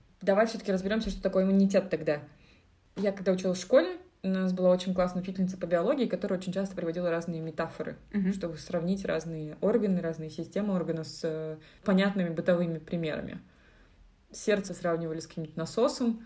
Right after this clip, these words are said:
Speaker 1: мозг сравнивают с компьютером. А на что похожа иммунная система?
Speaker 2: Это очень сложно устроенная охранная система, которая имеет несколько подразделений, офисов, специальных сотрудников,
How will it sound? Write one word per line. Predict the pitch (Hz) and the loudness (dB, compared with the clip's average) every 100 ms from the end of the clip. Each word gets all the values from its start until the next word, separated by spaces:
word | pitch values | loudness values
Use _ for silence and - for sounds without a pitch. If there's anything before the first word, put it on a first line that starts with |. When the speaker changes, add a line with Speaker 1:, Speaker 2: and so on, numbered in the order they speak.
| - | -12
Speaker 1:
мозг | 160 175 185 - | -4 -2 -2 -2
сравнивают | 165 156 156 151 | -2 -2 -4 -4
с | |
компьютером. | 180 165 208 277 226 190 - - _ _ | -6 -2 -2 2 2 2 -2 -14 _ _
А | 185 180 - - | -2 -2 -4 -6
на | 185 | -2
что | 180 240 | 0 0
похожа | 254 185 196 196 185 | 0 0 2 2 2
иммунная | 180 165 156 139 | 0 -2 -4 -6
система? | 127 - - 120 - 127 - - - - _ _ _ _ | -10 -12 -12 -10 -12 -16 -20 -20 -20 -20 _ _ _ _
Speaker 2:
Это | 226 - - 208 190 - - _ - | -10 -10 -6 -2 -2 -4 -14 _ -4
очень | 220 - 185 165 - | -2 -2 -6 -8 -12
сложно | - 208 202 190 180 | -8 0 0 0 -4
устроенная | 175 - 220 277 233 165 - - - | -6 -6 -2 0 0 -4 -8 -16 -12
охранная | 185 - 190 190 185 | -12 -4 0 2 0
система, | 175 180 - 170 156 - _ _ _ _ _ _ _ | -2 -10 -8 -8 -8 -16 _ _ _ _ _ _ _
которая | 202 196 202 190 190 180 | -4 0 2 2 0 -2
имеет | 202 196 190 185 196 | 4 6 6 4 2
несколько | 190 190 - - | 2 0 -10 -12
подразделений, | 165 - 156 - 165 233 302 320 - _ _ _ _ _ _ _ | -10 -10 -8 -6 -2 0 0 -4 -8 _ _ _ _ _ _ _
офисов, | 185 180 208 - 311 - _ _ _ _ | -2 -2 -4 -6 -8 -12 _ _ _ _
специальных | - - 196 190 175 175 | -10 -6 -2 0 0 -2
сотрудников, | 269 - 170 180 196 | -2 -2 -2 0 -2